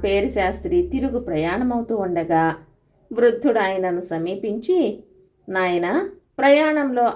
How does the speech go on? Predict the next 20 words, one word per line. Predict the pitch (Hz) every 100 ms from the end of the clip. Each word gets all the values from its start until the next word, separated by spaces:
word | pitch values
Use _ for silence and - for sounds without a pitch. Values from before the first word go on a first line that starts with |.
| 170
అలసట | 180 311 - 359
అనిపించినప్పుడు | 330 233 240 262 269 240 226 214 196 196 185 - - - _ -
ఈ | 214 214
ఉసిరికాయలు | 226 285 403 427 359 262 247
చప్పరిస్తూ | 247 - 220 277 339 330 - 285
ఉండు, | 226 208 220 233 - - -
నీకు | 175 -
సుఖంగా | - 294 - 302 320 302
ఉంటుంది. | 220 196 190 185 190 196 - - - _ -
వీటిని | 185 202 196 202 247
ప్రత్యేకమైన | 240 208 202 233 240 240 226 208 208 190
ద్రావకంలో | 185 185 190 220 202 214 190
నానబెట్టి | 185 170 180 247 240 196 -
తయారు | 330 233 190 208 233 247
చేశాను" | 214 - 202 196 196 196 - - - - 220
అంటూ | 240 247 214 196 247 - -
ఒక | 226 233
చిన్న | 226 269 220 220
జాడి | 185 180 170 247
ఇచ్చాడు. | 254 - - 185 190